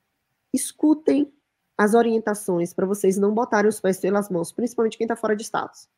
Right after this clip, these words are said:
E, Dri, me diz uma coisa: você que chegou trabalhando numa empresa, com seu inglês e tudo, você não olhou outras opções, não? "Ah, eu vou olhar outras opções de curso pra ver se me atende melhor"?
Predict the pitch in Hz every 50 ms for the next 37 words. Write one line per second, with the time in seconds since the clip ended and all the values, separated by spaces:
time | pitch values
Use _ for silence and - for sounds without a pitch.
0 | _ _ _ _ _ - 294 269 220 247 311 330 294 302 277 339 349 381 359 311
1 | - - 226 196 208 214 247 247 330 - - - 233 226 - - 240 214 175 156
2 | 165 180 196 185 180 196 185 175 180 180 185 185 185 190 196 196 196 - 165 175
3 | 190 185 175 170 165 147 170 160 156 - - _ _ _ _ _ _ _ _ _
4 | - 269 262 - - 254 254 240 214 180 170 175 190 196 196 196 180 196 - -
5 | 202 202 220 220 302 311 - 349 311 302 311 285 - _ _ _ - - 247 240
6 | 220 214 208 202 202 - 185 175 196 180 - - - - 165 156 156 156 165 175
7 | 190 196 190 180 185 175 208 208 202 196 214 220 - 214 202 202 202 202 - -
8 | - - 190 190 180 185 180 _ - 202 220 226 202 - - - 196 - _ _
9 | _ _ _ _ _ - 208 208 196 208 202 - 208 202 190 185 - 196 190 190
10 | 175 180 175 165 160 165 175 190 208 208 208 202 208 208 _